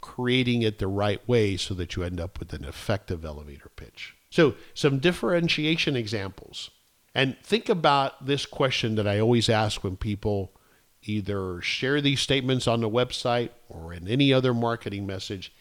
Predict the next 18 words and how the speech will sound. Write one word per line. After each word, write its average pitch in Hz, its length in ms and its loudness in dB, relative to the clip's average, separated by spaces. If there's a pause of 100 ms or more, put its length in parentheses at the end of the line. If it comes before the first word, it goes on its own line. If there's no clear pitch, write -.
(400)
"Can 104 220 -4
your 98 200 -8
competition 131 1040 -4
say 101 320 -4
the 101 140 -4
same 85 380 -6
thing?" 80 360 -12 (1040)
Here's 151 340 4
an 143 80 2
example. 113 540 -2
"I 143 120 -2
get 180 240 0
the 131 80 0
best 147 460 -2
price 147 260 -2
for 143 140 -2
my 127 180 0
clients 123 600 -2